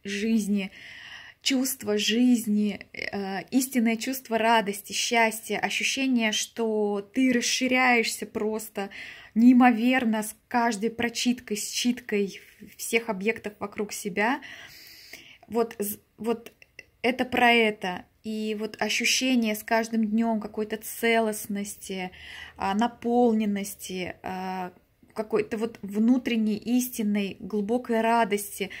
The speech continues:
Вот этот курс, а, он помогает раскрыть эти чувства. А, те, кто, э, очень хочет, э, понять глубоко себя,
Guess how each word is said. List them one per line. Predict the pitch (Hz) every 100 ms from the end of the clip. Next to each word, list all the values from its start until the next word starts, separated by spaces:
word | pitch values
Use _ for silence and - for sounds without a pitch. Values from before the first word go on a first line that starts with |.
| - - - - _
Вот | 196 208 208 _ -
этот | 226 226 214
курс, | _ 285 381 - - -
а, | 202 196 185 - - -
он | 226
помогает | 220 214 214 262 247
раскрыть | 220 214 - 240 247 _ _ _ -
эти | 226 226 226
чувства. | - 214 190 - - 185 196 _ _ - - - - - - - - - _ -
А, | 202 196 196
те, | - 262
кто, | - 247 226 208 - -
э, | 214 208 208 - _ -
очень | 233 247 233 226
хочет, | - 240 226 226 214 -
э, | 202 202 190 185 - - _ - _
понять | 240 233 240 254 247
глубоко | 220 208 220 220 208
себя, | 208 208 190 202 196